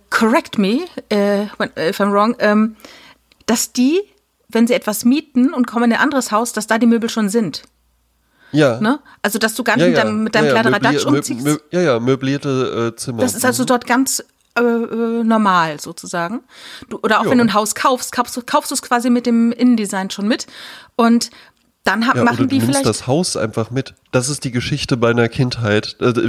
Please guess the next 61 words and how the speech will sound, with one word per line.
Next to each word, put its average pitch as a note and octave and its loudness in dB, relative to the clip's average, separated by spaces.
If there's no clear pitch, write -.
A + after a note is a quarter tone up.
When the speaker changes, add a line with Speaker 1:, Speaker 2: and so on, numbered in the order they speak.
Speaker 2:
wo, B2 4
wo A#2+ 2
ich - -2
immer F#3+ 2
irgendwie C#3+ -2
dachte, B2+ -2
das A#2 0
macht C3 -2
da A#2+ 4
jeder A#2+ 0
so, G2+ -2
dass B2 -2
sie B2 -2
dann A2+ 0
einfach A2+ 2
so - 0
ein A2 0
Haus A#2+ 2
hinten G#2+ -4
auf G2+ 0
so - -4
einen G2+ -2
L A2+ 2
K A2 0
W G#2 2
draufpacken - -4
und G2+ 0
damit G#2+ 2
dann G#2+ 2
irgendwo G#2+ -2
hinfahren, G#2 -2
dann G2+ -4
das G#2+ -2
Haus A2 0
da G#2+ 0
wieder G2+ 2
abstellen. - -2
Speaker 1:
Ah G4+ 4
ja, D#3 2
okay. G#3+ -8
Ja, B3 2
st-, A#3 -6
klar, D#4 0
die A3 -2
haben A3 4
ja G3 2
auch - -4
keine A3 0
Keller, G#3+ 0
ne? G3 -4
Dann G#3+ 0
geht A#3 -4
das F3 -2
Speaker 2:
Ja. C#3+ 4
Speaker 1:
ja, D#3+ -2
ne? F#3+ -8
Mhm. G3+ 0
Speaker 2:
Ja, C3+ 2
eben, F#3+ 0
Speaker 1:
Mhm. G3+ -4
Speaker 2:
ne? - -2